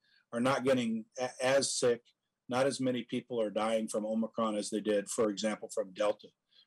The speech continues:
or the original variant. So that's a good thing. But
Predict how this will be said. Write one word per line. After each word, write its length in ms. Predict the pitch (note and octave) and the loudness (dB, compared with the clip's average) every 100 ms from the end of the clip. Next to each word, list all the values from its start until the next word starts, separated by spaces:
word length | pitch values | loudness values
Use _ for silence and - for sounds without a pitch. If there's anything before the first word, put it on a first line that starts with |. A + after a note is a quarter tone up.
| - | -6
or 80 | A#2 | 0
the 120 | A2+ | 2
original 640 | G#2+ B2 A#2 A#2 G#2 G#2 - - | 2 2 2 2 0 -2 -8 -8
variant. 480 | A2 A2+ G#2 F#2 | 2 2 2 -2
So 120 | - D#3 | -2 2
that's 220 | G#3+ G#3+ | 2 2
a 80 | C#3 | 0
good 200 | D3+ - | 0 -2
thing. 260 | G#2 G2 - _ _ _ _ - | -8 -8 -14 _ _ _ _ 0
But 220 | D#3+ D#3 | 2 2